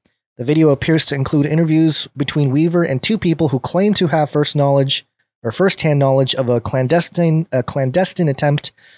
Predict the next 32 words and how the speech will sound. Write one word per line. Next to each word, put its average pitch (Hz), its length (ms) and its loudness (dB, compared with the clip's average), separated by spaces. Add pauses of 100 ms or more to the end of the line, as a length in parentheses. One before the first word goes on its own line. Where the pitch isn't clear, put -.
(320)
by 143 320 2
government 160 380 2
officials 139 420 0
to 131 120 -4
use 127 180 2
psychological 131 640 0
warfare 117 420 -2
and 113 160 -2
mind 139 240 0
control 135 320 -2
tactics - 640 -6
to 123 300 -2
carry 190 340 -2
out 131 180 0
a 123 60 -2
coup 190 400 2
against 131 400 -2
President 117 380 -2
Donald 104 300 -2
Trump, 180 280 0 (420)
an 131 140 -6
iteration 147 540 2
of 139 100 -2
the 139 100 -4
often 127 320 -2
debunked 123 400 -2
conspiracy 127 520 -2
theories 113 320 -2
about 104 240 -4
so-called 117 580 -2
deep 139 180 -4
state." - 380 -6